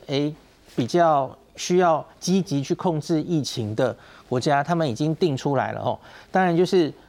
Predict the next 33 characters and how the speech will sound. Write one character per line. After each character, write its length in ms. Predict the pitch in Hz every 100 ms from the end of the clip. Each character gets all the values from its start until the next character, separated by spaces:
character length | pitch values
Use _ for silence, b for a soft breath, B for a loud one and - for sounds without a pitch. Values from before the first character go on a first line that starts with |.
| B
高 160 | 185 190
风 240 | 190 185
险 240 | 180 127 107 - - -
行 340 | - 139 147
为 160 | 156 139
的 100 | 143
这 160 | 165
些 160 | 151 160
人 260 | 143 113 113
可 200 | - 139
以 100 | 147
来 140 | 127
打 200 | 123 107
疫 100 | 117
苗， 180 | 113 95 - _ _ -
这 100 | 160
是 80 | 156
第 160 | 135
一 60 | 123
个。 120 | - B B B
第 100 | -
二 60 | 196
个 120 | 165
是 160 | 190 175
医 140 | 185
护 160 | 180 190
人 160 | 143 127
员 160 | 127
也 140 | 120 92
是 80 |
高 180 | - 117
风 180 | 117 120
险， 160 | 123